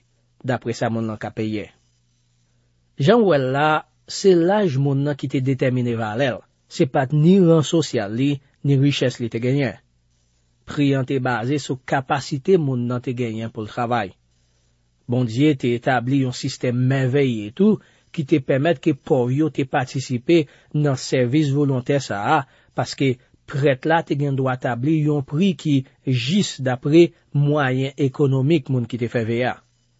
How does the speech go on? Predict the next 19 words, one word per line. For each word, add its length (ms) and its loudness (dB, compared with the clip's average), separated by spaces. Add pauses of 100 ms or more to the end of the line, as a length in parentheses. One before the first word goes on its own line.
(280)
E 160 -4
jan 240 -4
senyè 320 -2
Jezi 240 2
te 160 2
di 140 2
l 100 2
la, 140 0 (580)
de 240 2
ti 240 -6
kòb 240 2
vèv 240 0
la 160 -2
te 80 -2
bay 400 -2
nan 140 -2
ofrann 340 -2
yo, 160 -2
mansyonen 540 -2